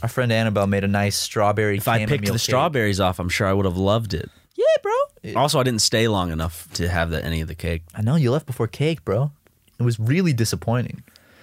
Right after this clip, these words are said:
Speaker 1: It was fun, though. We, we, we set up a projector in our backyard and projected a movie on the side of, uh, my house, uh, laid in the grass. Also, we got a, a little pool, like a,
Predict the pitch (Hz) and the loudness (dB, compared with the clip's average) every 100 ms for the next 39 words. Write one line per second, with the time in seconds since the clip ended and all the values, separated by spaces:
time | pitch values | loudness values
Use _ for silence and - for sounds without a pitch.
0 | - - _ 143 190 127 147 107 92 101 | -20 -20 _ -4 0 0 2 2 2 2
1 | 113 117 117 117 113 - 147 147 - 117 | 2 0 0 0 0 0 0 0 0 0
2 | 113 - 110 123 143 113 107 110 104 104 | 0 -2 -2 0 0 0 0 0 0 0
3 | 101 110 110 113 120 110 98 107 101 113 | 2 0 0 0 2 2 -2 -2 0 0
4 | - 107 104 123 117 95 95 95 - 104 | 0 0 2 2 2 0 0 0 0 2
5 | 104 101 95 - - 98 92 90 98 120 | 4 2 -2 -10 -4 0 2 0 0 0
6 | 107 - - - _ _ _ _ _ _ | 0 -4 -10 -14 _ _ _ _ _ _
7 | - 101 95 107 113 120 113 95 113 131 | -2 0 0 2 2 2 0 0 2 2
8 | 117 143 - - _ _ - 151 190 160 | 0 -4 -10 -14 _ _ 0 0 0 0
9 | 156 147 123 131 147 127 - 151 175 156 | 2 2 2 2 0 -2 -2 0 2 0
10 | 123 110 | 2 0